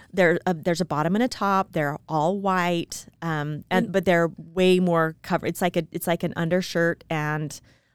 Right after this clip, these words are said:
Speaker 1: like biker shorts
Speaker 2: Like long
Speaker 1: almost.
Speaker 2: shorts,
Speaker 1: Like
Speaker 2: yeah.
Speaker 1: long shorts.
Speaker 2: In Scotland, someone referred to my dad's as his clerical drawers.
Speaker 1: His clerical drawers.
Speaker 2: Uh-huh. <laughs>
Speaker 1: Not that that is Scottish.
Speaker 2: Your clerical drawers.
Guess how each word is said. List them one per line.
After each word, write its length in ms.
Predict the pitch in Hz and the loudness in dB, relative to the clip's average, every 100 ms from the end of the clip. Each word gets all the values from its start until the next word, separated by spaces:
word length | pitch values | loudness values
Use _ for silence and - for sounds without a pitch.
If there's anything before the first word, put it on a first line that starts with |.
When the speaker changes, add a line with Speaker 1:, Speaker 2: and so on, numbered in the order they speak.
| - | -2
Speaker 1:
like 180 | 185 185 | 0 4
biker 300 | 277 349 185 | 4 4 0
shorts 320 | - 151 208 | -2 -6 -2
Speaker 2:
Like 40 | 143 | -2
long 120 | 208 | -2
Speaker 1:
almost. 180 | - - | -2 -6
Speaker 2:
shorts, 300 | 202 185 - | -6 -4 -2
Speaker 1:
Like 60 | |
Speaker 2:
yeah. 60 | 190 | 0
Speaker 1:
long 120 | 180 | 0
shorts. 380 | 180 - - - | -2 -6 -10 -8
Speaker 2:
In 160 | 226 208 | -6 -6
Scotland, 560 | - 226 - 202 196 | -2 -2 0 -4 -8
someone 400 | - 202 196 185 | -8 -6 -6 -6
referred 320 | 180 185 196 180 | -6 -8 -10 -10
to 80 | |
my 140 | 190 180 | -10 -8
dad's 360 | 190 180 175 196 | -6 -6 -6 -8
as 180 | 185 | -10
his 180 | - 185 | -8 -10
clerical 540 | - - 240 233 233 202 | -10 -4 -2 -4 -6 -8
drawers. 680 | 220 220 185 175 - - - | -6 -6 -6 -8 -10 -14 -8
Speaker 1:
His 140 | 359 | -8
clerical 500 | - 392 392 302 185 | -2 2 4 4 0
drawers. 640 | 165 170 165 151 214 220 240 | -2 0 0 0 -2 0 2
Speaker 2:
Uh-huh. 160 | 285 269 - 294 403 - - 190 349 | 2 2 -4 -4 -4 -2 -4 -4 -8
<laughs> 100 | - | -10
Speaker 1:
Not 180 | - 180 | -4 -4
that 100 | 170 | 0
that 160 | 170 160 | 2 2
is 100 | 156 | 0
Scottish. 460 | - 143 - - - - | -4 -4 -4 -6 -10 -12
Speaker 2:
Your 60 | 240 | -12
clerical 500 | - 285 302 311 320 | -4 2 4 2 0
drawers. 540 | 233 269 302 233 190 | 4 8 10 10 6